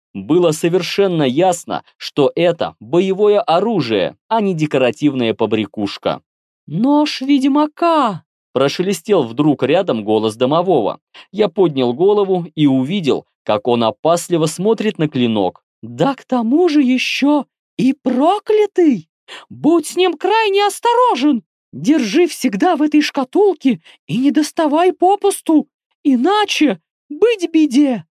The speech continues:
встревоженно прошептал он. «Благодарю за совет», кивнул я ему, убирая нож, больше похожий на кинжал, обратно в шкатулку.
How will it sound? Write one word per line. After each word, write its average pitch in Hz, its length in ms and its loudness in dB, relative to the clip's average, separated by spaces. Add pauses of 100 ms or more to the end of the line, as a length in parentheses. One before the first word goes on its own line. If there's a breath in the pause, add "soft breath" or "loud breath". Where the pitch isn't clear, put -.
(460)
встревоженно 208 840 0
прошептал 131 720 -2
он. 107 300 -2 (560)
«Благодарю 202 640 0
за 190 140 -4
совет», 175 500 -2 (380)
кивнул 156 360 2
я 120 160 2
ему, 127 420 -2 (160)
убирая 180 480 2
нож, 233 300 -2
больше 165 420 -2
похожий 170 460 0
на 143 120 0
кинжал, 139 560 0
обратно 175 500 -2
в 160 60 -4
шкатулку. 98 720 -4